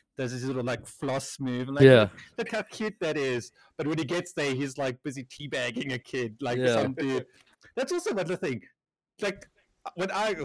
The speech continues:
Speaker 1: like, the most insulting thing I did in a game was you teabag now someone. So it's like the n-, now thing, if you wanna insult someone, you just, like, floss next to them. <laughs> It's like,
Speaker 2: Yeah.
Speaker 1: that's, like, that's, like, the, the new teabagging.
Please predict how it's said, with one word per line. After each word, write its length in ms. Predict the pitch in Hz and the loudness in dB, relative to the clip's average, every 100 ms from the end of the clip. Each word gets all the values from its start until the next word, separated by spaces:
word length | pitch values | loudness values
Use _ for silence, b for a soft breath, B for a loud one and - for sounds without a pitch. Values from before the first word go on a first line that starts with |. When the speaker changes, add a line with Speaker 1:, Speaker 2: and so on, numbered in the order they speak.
| - | -4
Speaker 1:
like, 220 | 170 - | -2 -2
the 60 | - | 0
most 260 | 165 185 | 0 2
insulting 520 | - - - 165 170 147 | 2 2 0 0 -4 -4
thing 160 | 151 135 | -2 2
I 80 | 143 | 4
did 160 | 147 | 2
in 100 | 131 | 0
a 80 | 123 | -2
game 340 | - 120 131 139 | -2 -2 -2 -4
was 120 | 131 | -6
you 60 | |
teabag 400 | 143 190 180 160 143 | -8 -8 -4 -4 -4
now 160 | 117 | -8
someone. 380 | 107 131 110 104 b b | -6 -6 -6 -8 b b
So 120 | - 208 | -4 -4
it's 120 | 196 | -2
like 160 | 202 185 | -4 -4
the 80 | 175 | -4
n-, 180 | 170 147 | -4 -2
now 180 | 151 180 | -2 -2
thing, 340 | - 135 147 | -4 -4 -4
if 100 | 143 | -4
you 60 | 160 | -2
wanna 140 | 156 | -2
insult 420 | 147 127 165 175 | -4 -4 -4 -4
someone, 360 | - 120 113 117 | -4 -6 -4 -4
you 60 | 131 | -4
just, 180 | 156 | -4
like, 220 | 151 127 - | -4 -6 -10
floss 520 | - 185 180 175 - | -10 -4 -4 -4 -8
next 260 | 127 123 - | -8 -8 -10
to 100 | 113 | -12
them. 280 | 98 107 123 | -10 -12 -8
<laughs> 240 | 214 190 - _ _ _ _ _ | -8 -8 -14 _ _ _ _ _
It's 60 | 226 | -2
like, 100 | 151 | 4
Speaker 2:
Yeah. 80 | 131 | 8
Speaker 1:
that's, 200 | 117 98 | 8 6
like, 140 | 87 | 0
that's, 220 | 165 151 - | -4 -6 -4
like, 180 | 165 - | -8 -6
the, 180 | 175 139 - | -8 -8 -8
the 80 | |
new 420 | 135 143 151 143 131 _ | -6 -4 -4 -4 -8 _
teabagging. 680 | - 180 120 107 - 104 117 | -12 -8 -6 -6 -8 -14 -18